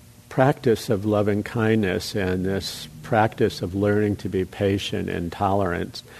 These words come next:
um, actually, it, it creates a wish within me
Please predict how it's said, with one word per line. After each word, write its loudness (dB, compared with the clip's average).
um, -2
actually, 2
it, 2
it 0
creates 4
a 6
wish 4
within 4
me 0